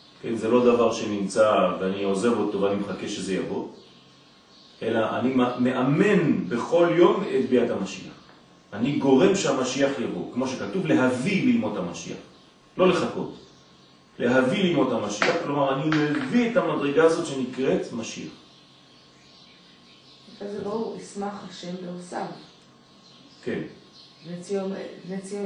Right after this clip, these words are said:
Speaker 2: יגיעו במלכם, כי בעצם הוא שמח בעושיו, ועשייה זה אמונה.
Speaker 1: נכון.
Speaker 2: כשאנחנו עושים את מה שאנחנו צריכים לעשות, אנחנו מגלים יותר אור
Speaker 1: נכון,
Speaker 2: בעולם.
Speaker 1: נכון. וה-,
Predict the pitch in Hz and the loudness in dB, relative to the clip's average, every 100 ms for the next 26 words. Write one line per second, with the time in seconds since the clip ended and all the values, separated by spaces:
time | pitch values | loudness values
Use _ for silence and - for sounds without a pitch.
0 | 175 170 196 185 170 - 196 180 - - | -8 -6 -6 -6 -10 -10 -10 -10 -12 -20
1 | - - - 180 180 185 196 - - 180 | -20 -20 -12 -8 -6 -6 -8 -10 -14 -18
2 | - 185 202 240 208 196 202 - - - | -10 -6 -2 0 2 0 -4 -16 -20 -20
3 | - 175 170 170 - 185 156 147 160 - | -20 -10 -8 -6 -4 -2 -2 -8 -14 -16
4 | - - - - 190 202 220 - - 185 | -18 -18 -14 -6 0 0 0 -6 -10 -8
5 | 180 190 202 175 - - - - 117 - | -4 -2 -2 -4 -8 -14 -20 -16 -12 -10
6 | - - - 180 170 175 160 170 - 240 | -10 -12 -18 -12 -10 -10 -14 -16 -6 -2
7 | 254 240 - 196 - - - 208 202 196 | -2 -2 -8 -10 -10 -16 -14 -10 -8 -6
8 | 277 269 196 185 180 180 202 196 196 190 | -8 -8 -8 -6 -6 -2 0 0 -2 -6
9 | 185 170 117 - 190 - - - - 104 | -6 -6 -2 -2 -2 -6 -10 -16 -14 -12
10 | 82 - - - - - - - - - | -10 -12 -16 -20 -20 -20 -20 -20 -20 -20
11 | _ - 104 101 | _ -14 -4 -2